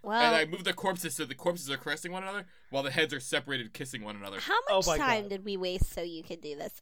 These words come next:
Speaker 1: They died with love in their hearts. Let's keep
Speaker 3: Okay,
Speaker 1: going.
Speaker 3: I guess Cat. Well, here's the thing. I guess Carlton wasn't a part of the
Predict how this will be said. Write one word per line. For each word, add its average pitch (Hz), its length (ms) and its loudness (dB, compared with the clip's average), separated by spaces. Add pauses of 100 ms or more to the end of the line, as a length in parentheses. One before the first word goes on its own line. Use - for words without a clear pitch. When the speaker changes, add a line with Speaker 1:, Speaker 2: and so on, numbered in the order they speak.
(120)
Speaker 1:
They 262 140 2
died 302 340 6
with 330 160 -4
love 254 220 4
in 247 140 -4
their 220 160 0
hearts. 143 440 -8
Let's 214 220 -8
keep - 100 4
Speaker 3:
Okay, 220 280 4
Speaker 1:
going. - 120 -4
Speaker 3:
I 208 120 8
guess 277 280 8
Cat. - 300 4 (220)
Well, 208 240 6
here's 240 340 0
the 214 140 0
thing. 170 240 2
I 135 80 2
guess 202 240 0 (260)
Carlton 196 500 6
wasn't 165 320 0
a 156 80 0
part 156 360 2
of 135 140 -6
the 139 280 -6